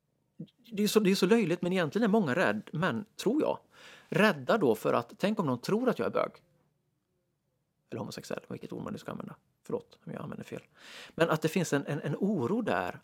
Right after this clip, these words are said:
att, att man faktiskt inte ens kan säga att, men det spelar ingen roll, de får väl tro vad, vad de vill.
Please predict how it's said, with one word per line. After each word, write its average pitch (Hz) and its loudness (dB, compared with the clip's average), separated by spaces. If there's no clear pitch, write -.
att, - -8
att - -16
man 139 0
faktiskt 147 -4
inte 160 -2
ens 139 -4
kan 123 -2
säga - -4
att, 110 -4
men 127 -2
det 120 -4
spelar 190 -6
ingen 165 -4
roll, 131 -2
de - -12
får 190 -4
väl 247 -6
tro 165 -4
vad, 135 -2
vad 143 -4
de 131 -4
vill. 214 -8